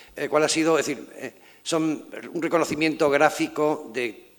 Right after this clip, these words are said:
cuatro años de, eh, ocupación por parte de el, eh, del Daesh, eh, tanto de Siria como de Irak. ¿Dónde estamos hoy? Es decir, no vamos a hablar de Daesh hoy porque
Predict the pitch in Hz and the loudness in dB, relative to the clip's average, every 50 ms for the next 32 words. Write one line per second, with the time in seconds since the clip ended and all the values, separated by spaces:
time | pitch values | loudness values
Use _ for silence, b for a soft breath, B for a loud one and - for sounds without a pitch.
0 | - - - - 151 151 151 151 151 151 147 147 143 - 143 139 139 143 143 143 | -20 -12 -2 2 4 4 4 2 0 0 0 0 2 2 0 2 2 2 2 0
1 | 139 117 - - - 120 120 120 117 113 101 - - - - 107 107 110 110 107 | 0 -2 -4 -6 -6 -4 -2 -2 -2 -2 -4 -8 -12 -12 -10 -6 -4 -4 -4 -4
2 | 107 - - 110 95 104 117 - 135 - 120 - - 143 139 139 135 131 120 - | -6 -6 -8 -4 -4 -4 -4 -4 -2 -2 -2 0 2 0 0 0 0 -4 -4 -2
3 | - 127 120 - 143 131 117 123 131 131 131 - B B B B B B - - | 0 -2 0 0 -2 -2 -2 -2 -2 -4 -4 -6 B B B B B B -12 -10
4 | 123 120 113 117 104 - 95 107 107 104 113 113 101 101 101 95 - 131 135 139 | -8 -6 -6 -8 -8 -8 -8 -8 -6 -6 -6 -6 -6 -8 -10 -4 0 2 4 4
5 | 139 127 - - - - - 117 117 107 107 107 104 - - 143 147 143 - 143 | 4 2 2 -2 -4 -4 -4 -4 -4 -2 -2 -4 -4 0 2 2 2 4 2 0
6 | 139 135 135 - - - 117 - - 139 135 123 131 131 117 - - 113 113 107 | 0 0 -2 -4 -6 -2 0 0 0 0 0 0 0 0 0 0 -2 -4 -4 -6
7 | 98 92 107 78 - - - B B B B B B B B _ - 170 190 190 | -6 -6 -6 -8 -10 -10 -12 B B B B B B B B _ 2 2 4 4
8 | - - 185 165 160 147 - - 104 92 90 - - - - 113 101 117 120 131 | 4 4 4 4 4 2 2 0 -2 -4 -6 -8 -10 -10 -10 -8 -8 -4 -2 0
9 | 127 135 139 127 113 139 131 131 123 117 127 120 123 127 131 - 123 123 131 127 | 2 4 4 4 4 2 2 2 0 0 0 2 2 2 2 2 0 0 -2 -2
10 | 127 113 104 - 120 113 104 | -2 -6 -6 -6 -6 -6 -8